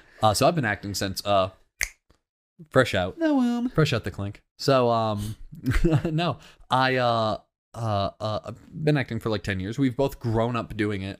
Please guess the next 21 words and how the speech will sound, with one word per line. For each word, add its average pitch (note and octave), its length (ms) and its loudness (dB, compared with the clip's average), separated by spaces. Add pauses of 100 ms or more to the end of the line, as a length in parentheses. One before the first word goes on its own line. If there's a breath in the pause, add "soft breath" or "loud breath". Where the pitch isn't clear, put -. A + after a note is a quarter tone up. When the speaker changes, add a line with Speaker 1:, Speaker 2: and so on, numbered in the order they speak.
Speaker 1:
Uh, G#2 100 0
we've G#2+ 260 0
been G#2 120 -2
doing G#2 180 0
it F2 100 -8
for G#2 100 -2
about A2+ 200 0
the A2 60 -10
same G#2 160 -6
amount G2 180 -8
of F#2+ 40 -14
time. A#2 260 -4
Speaker 2:
Love C#3+ 160 -4
it. C3+ 100 -6 (220 soft breath)
Speaker 1:
We E3+ 260 6
know F#3 240 0
how D#3 200 0
hard D#3 240 0
it B2 80 -2
is G#2+ 300 -2
to, A2 400 0